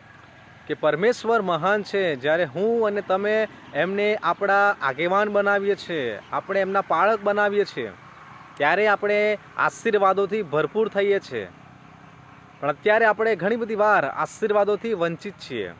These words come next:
પ્રભુના વાનાઓથી અધૂરા છીએ, નબળા છીએ. અને આપણે દુઃખી, લાચાર, નિરાશા ભર્યા આ જગતમાં જીવન જીવીએ છીએ. આજે પ્રભુને આપણે હાંક મારીએ,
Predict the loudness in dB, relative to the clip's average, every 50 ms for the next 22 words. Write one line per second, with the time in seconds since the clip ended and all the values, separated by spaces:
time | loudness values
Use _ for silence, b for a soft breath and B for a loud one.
0 | -20 -20 -20 -20 -20 -20 -20 -20 -20 -20 -20 -20 -20 -20 -20 -20 -20 -10 -4 -4
1 | -2 -2 0 0 2 2 2 2 2 0 0 -2 -6 -10 -20 -20 -20 -12 -6 -2
2 | 0 2 2 2 4 4 4 4 2 2 0 -2 -4 -2 -2 -2 0 0 0 0
3 | 2 2 4 4 4 2 2 0 -4 -6 -4 -4 -2 -4 -4 -2 -4 -2 0 2
4 | 2 2 2 0 -2 -6 -8 -8 -8 -8 -10 -12 -18 -20 -20 -20 -20 -20 -20 -20
5 | -20 -20 -20 -20 -20 -20 -20 -20 -20 -20 -10 -4 0 0 2 2 0 0 0 -2
6 | -4 -2 -2 0 2 2 4 4 2 2 2 2 2 4 2 2 0 -2 0 2
7 | 2 2 2 2 0 0 0 0 2 2 2 4 4 2 2 0 B B B B
8 | -2 -2 -2 -2 -2 -2 -2 -2 -2 -2 -2 -2 -2 -2 -2 -4 -4 -4 -4 -4
9 | -6 -6 -4 -2 -2 -2 -4 -6 -12 -18 -20 -20 -20 -18 -18 -18 -16 -18 -18 -18
10 | -20 -20 -14 -10 -6 -4 -4 -2 -2 -2 -2 0 0 0 0 2 2 2 2 0
11 | 0 -2 -2 -2 -2 -2 0 0 0 0 0 0 -2 -4 -4 -2 0 0 2 2
12 | 2 0 0 -4